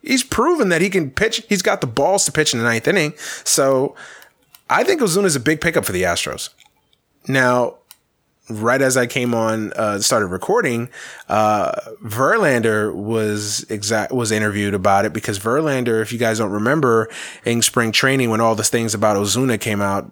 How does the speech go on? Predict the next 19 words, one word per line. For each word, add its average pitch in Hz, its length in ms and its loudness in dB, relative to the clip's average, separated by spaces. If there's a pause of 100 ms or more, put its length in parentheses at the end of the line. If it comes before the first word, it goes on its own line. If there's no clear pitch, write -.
you 123 80 0
know, 101 80 0
the, 92 160 -4
the 98 160 -2
Astros 127 420 0
clubhouse 143 480 0
was 101 140 -4
one 117 160 0
of 110 60 0
the 104 80 -2
most 101 220 -2
vocal 98 580 0 (440)
in, 113 600 -2 (260)
you 139 100 0
know, 92 300 -2 (160)
you 127 80 -2
know, 92 260 -4
ripping 113 480 0
basically, 101 880 0